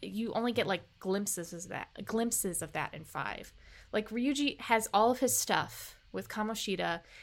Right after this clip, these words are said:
and his knee and the track team, and then he ki-, it's like he gets put on the back burner for the rest of the game until the very end.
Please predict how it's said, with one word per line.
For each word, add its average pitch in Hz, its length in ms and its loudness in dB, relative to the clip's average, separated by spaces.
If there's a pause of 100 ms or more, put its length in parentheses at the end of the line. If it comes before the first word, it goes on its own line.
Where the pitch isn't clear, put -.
and 185 140 -4
his 185 200 -6
knee 214 540 0 (340)
and 170 460 -6
the - 60 -16
track 190 360 0
team, 190 440 -6 (1200)
and 208 140 0
then 202 100 2
he 196 120 -6
ki-, - 220 0
it's 220 180 2
like 226 140 4
he 226 80 0
gets 220 180 2
put 233 160 0
on 214 80 2
the 180 60 0
back 175 260 6
burner - 380 -4
for - 180 -2
the 185 100 0
rest 185 260 0
of 185 60 -4
the 185 80 -2
game 170 320 -6 (340)
until 208 300 2
the 180 140 -2
very 185 400 2
end. - 400 -4